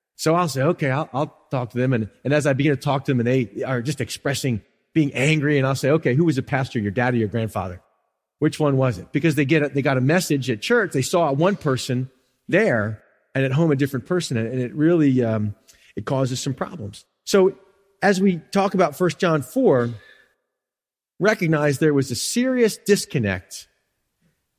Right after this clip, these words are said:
that John is addressing, and he's reminding them of what it's supposed to look like to be a child of God. The main themes of First John are light and love.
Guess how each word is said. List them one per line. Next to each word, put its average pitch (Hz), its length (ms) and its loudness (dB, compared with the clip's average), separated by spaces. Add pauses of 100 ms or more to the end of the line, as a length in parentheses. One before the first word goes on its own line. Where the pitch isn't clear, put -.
that 135 120 2
John 151 300 2
is 165 80 2
addressing, 123 640 -2
and 135 120 0
he's 139 220 2
reminding 156 800 2
them 101 420 -2 (480)
of 123 140 -4
what 160 180 4
it's - 140 -2
supposed 180 460 -2
to 147 60 -4
look 160 240 0
like 95 360 -6
to 113 100 -6
be 117 400 2 (380)
a 110 40 -10
child 107 440 -2 (100)
of 107 140 -10
God. 92 320 -6 (1040)
The 127 80 2
main 180 360 4
themes 190 520 2
of 139 200 0
First 151 300 -2
John 160 320 0
are 113 100 -2
light 139 540 -2 (720)
and 127 160 0
love. 90 460 -6